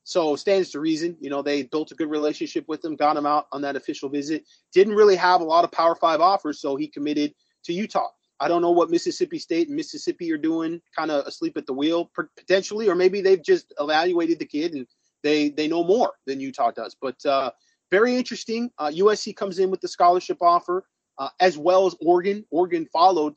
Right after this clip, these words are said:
the next day with a scholarship offer as well. And that's actually where Terrence Green, six five,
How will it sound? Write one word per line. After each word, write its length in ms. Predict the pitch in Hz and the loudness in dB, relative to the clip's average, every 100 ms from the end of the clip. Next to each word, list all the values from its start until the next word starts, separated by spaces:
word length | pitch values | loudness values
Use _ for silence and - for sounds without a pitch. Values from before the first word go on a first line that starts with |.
| - | -6
the 80 | 151 | -8
next 240 | - - | -8 -6
day 340 | 151 170 131 - _ _ | 0 0 0 -6 _ _
with 160 | 143 139 | -8 -8
a 40 | |
scholarship 440 | - 151 143 - - | -2 2 2 0 -2
offer 260 | 143 139 | -2 -2
as 80 | 127 | -6
well. 300 | 117 175 139 135 | -2 0 2 0
And 100 | 139 | -2
that's 220 | 175 - | -2 2
actually 340 | 190 180 - 151 | 2 2 -4 -4
where 160 | 143 | -4
Terrence 340 | 135 170 147 - | -4 -6 -6 -6
Green, 300 | 160 160 147 | -2 -2 -2
six 220 | 156 - | -10 -2
five, 320 | 147 143 139 | 2 2 0